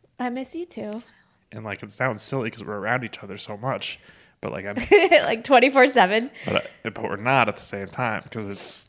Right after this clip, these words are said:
Speaker 2: we're tied up doing other stuff for our family all day.
Speaker 1: Right.
Speaker 2: And then we don't even get that time at the end of the day anymore.
Speaker 1: Well, and this is, like, the first pregnancy where I,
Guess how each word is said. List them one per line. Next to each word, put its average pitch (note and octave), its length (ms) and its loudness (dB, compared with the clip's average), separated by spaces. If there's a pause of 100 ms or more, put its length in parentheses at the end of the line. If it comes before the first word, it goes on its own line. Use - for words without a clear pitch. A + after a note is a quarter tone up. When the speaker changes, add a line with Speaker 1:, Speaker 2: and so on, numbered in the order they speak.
Speaker 2:
we're A2+ 120 -10
tied A2 340 -6
up G#2 160 -6
doing G#2 240 -6
other A2 180 0
stuff G#2 280 -6
for G2 120 -8
our F#2+ 80 -6
family A2 540 -8
all G#2+ 180 -2
day. E2+ 380 -8
Speaker 1:
Right. G3 360 -6 (160)
Speaker 2:
And G3 200 -10
then G3 140 -10
we F#2+ 120 -8
don't G#2 280 -4
even G2+ 240 -8
get - 180 -12
that - 160 -10
time G#2 300 -4
at F#2+ 100 -12
the G#2+ 80 -6
end A2 140 -6
of A2 40 -6
the G2+ 80 -10
day G2+ 220 -4
anymore. E2 400 -10 (720)
Speaker 1:
Well, D#4+ 180 8
and D4 120 2
this E4+ 120 -6
is, D#4+ 140 0
like, C4 180 4
the A3 160 2
first A3 400 -2
pregnancy G#3 560 -4
where G3+ 160 -2
I, G3 420 -2